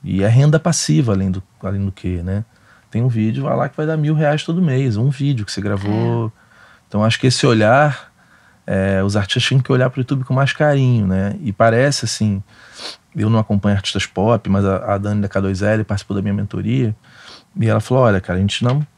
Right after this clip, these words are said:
Speaker 1: o vídeo já não é pra gente o principal, a gente tá investindo muito mais em TikTok, os fãs não tão mais tão interessados ali pra um tipo de artista." Então é uma mudança também, né?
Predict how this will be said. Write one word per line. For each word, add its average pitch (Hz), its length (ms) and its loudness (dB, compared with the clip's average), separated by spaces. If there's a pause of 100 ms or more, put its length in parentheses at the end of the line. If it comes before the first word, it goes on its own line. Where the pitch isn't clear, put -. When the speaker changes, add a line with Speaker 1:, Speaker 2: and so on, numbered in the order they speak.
(220)
Speaker 1:
o 127 160 -4
vídeo 113 300 -4
já 139 120 0
não 139 120 0
é 127 60 2
pra 127 160 -2
gente 123 400 -2
o 123 540 -6
principal, 120 480 -2
a 104 40 -6
gente 98 160 -10
tá 101 120 -4
investindo 101 300 -4
muito 101 220 -4
mais 107 160 -2
em - 40 -6
TikTok, 104 800 -2 (380)
os 104 120 -2
fãs 120 340 2
não 107 100 2
tão 107 160 0
mais 107 200 2
tão 107 180 -2
interessados 98 680 -2
ali 101 580 0 (380)
pra 101 100 -2
um 98 80 0
tipo - 260 -8
de 98 60 -2
artista." - 320 -6
Então 139 220 -2
é 147 40 0
uma 160 160 2
mudança 147 440 4
também, 92 360 0
né? 98 180 -2